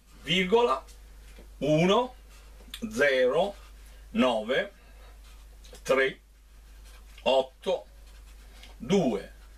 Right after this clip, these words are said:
sei uno sei.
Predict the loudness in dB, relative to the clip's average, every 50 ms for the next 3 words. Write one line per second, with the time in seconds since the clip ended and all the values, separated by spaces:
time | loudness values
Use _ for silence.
0 | -20 -20 -20 -20 -18 -12 -10 -2 0 2 4 4 2 2 2 -2 -4 -4 -6 -12
1 | -20 -20 -20 -20 -20 -20 -20 -20 -20 -20 -20 -20 -8 0 2 2 4 4 4 4
2 | 2 2 0 -2 -6 -12 -20 -20 -20 -18 -12 -2 0 0 0 0 -4 -8 -16